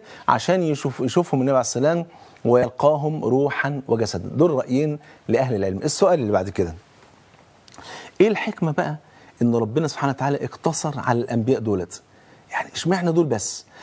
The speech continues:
ليه ما كانش فيهم مثلًا نوح ولا هود ولا شعيب ولا لوط ولا زكريا؟ يعني ما في أنبياء كتير جدًا فيهم غيرهم، يعني اشمعنى دول بالذات؟ قال لك لأن دول بالذات مروا بح-، بحاجات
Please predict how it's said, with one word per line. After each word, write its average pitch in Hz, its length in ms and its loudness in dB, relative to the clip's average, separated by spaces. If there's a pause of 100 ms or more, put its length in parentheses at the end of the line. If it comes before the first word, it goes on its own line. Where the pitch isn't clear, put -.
(160)
ليه 160 160 4
ما 190 100 4
كانش 160 300 0
فيهم 160 180 2
مثلًا 156 280 2
نوح 143 440 0
ولا 120 160 2
هود 135 400 0 (300)
ولا 131 180 4
شعيب 131 480 0
ولا 127 220 4
لوط 139 460 0 (260)
ولا 139 220 6
زكريا؟ 131 600 2 (460)
يعني 220 200 2
ما 233 140 4
في - 180 -2
أنبياء 185 220 2
كتير 196 240 2
جدًا 185 300 0
فيهم 190 260 2
غيرهم، 190 340 4
يعني 208 300 2
اشمعنى 196 360 0
دول 220 140 2
بالذات؟ 131 460 2 (580)
قال 233 120 4
لك 220 180 -4
لأن 170 220 -2
دول 185 120 0
بالذات 143 520 -2 (460)
مروا 135 340 0
بح-، 117 360 -6
بحاجات 120 540 -2